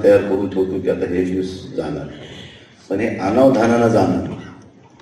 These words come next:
हे दादाचं परिवाराचंच नुकसान नाही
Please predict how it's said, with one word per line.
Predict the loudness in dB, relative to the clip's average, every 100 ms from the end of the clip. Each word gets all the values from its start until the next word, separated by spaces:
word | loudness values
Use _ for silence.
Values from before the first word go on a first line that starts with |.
| -20 -20 -20 -20 -20 -20 -20 -12 -4
हे | 0
दादाचं | 0 2 2 2
परिवाराचंच | 0 2 6 6 8 8 6 4 4 4
नुकसान | 2 0 -2 -2 -4
नाही | -6 -10 -12